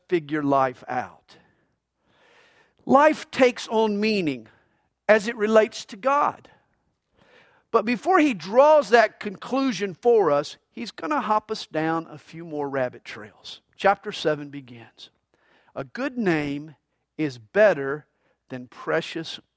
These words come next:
ointment. Did you hear about the man who died in a shootout? His brother was a mobster. And he's actually shot doing his brother's bidding.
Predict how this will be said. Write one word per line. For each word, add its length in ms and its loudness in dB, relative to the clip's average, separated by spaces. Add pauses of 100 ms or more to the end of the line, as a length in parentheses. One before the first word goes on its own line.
(100)
ointment. 520 -18
Did 1300 -20
you 40 0
hear 20 2
about 240 4
the 60 -10
man 300 -2
who 120 -12
died 300 4
in 20 -8
a 40 -10
shootout? 580 -4
His 240 -20 (540)
brother 280 0
was 200 -8
a 40 -12
mobster. 720 -2 (840)
And 80 -12
he's 180 0
actually 360 2
shot 500 4
doing 220 -6
his 120 -10
brother's 380 -2
bidding. 500 0